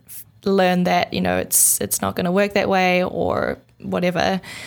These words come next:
Um, so I try to include my stakeholders as much as possible throughout the process, and, and luckily they're available to do so.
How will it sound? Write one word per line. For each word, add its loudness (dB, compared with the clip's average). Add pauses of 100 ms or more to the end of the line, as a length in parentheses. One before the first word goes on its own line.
(180)
Um, 0
so 2
I 4
try 2
to 2
include -2
my 0
stakeholders -2
as -6
much -4
as -6
possible -2
throughout -2
the -4
process, 0
and, -2
and 0
luckily 0
they're 0
available 0
to -6
do 0
so. 0